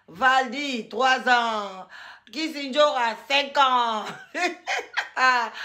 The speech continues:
en tout cas, coup de chapeau, hein, coup de chapeau. Bongo bino, bato, bomema, poto na mukongo. Boseka baninga, baye.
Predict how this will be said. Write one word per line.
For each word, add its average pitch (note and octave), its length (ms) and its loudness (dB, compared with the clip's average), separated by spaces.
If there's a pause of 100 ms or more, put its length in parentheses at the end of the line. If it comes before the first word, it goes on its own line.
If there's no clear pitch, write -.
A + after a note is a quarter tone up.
(360)
en D4+ 220 4
tout C#4+ 120 -12
cas, E4 240 4
coup F4+ 140 -2
de C#4+ 140 6
chapeau, C4+ 500 4
hein, A3 180 4
coup C4+ 100 -12
de B3 140 -2
chapeau. A3 400 -2
Bongo C#4 480 2
bino, D4 360 0
bato, B3+ 300 -2
bomema, G#3 460 -2 (300)
poto C4 240 -2
na B3 100 0
mukongo. G3+ 560 -6 (340)
Boseka C4+ 540 4
baninga, C4 500 2
baye. B3+ 800 2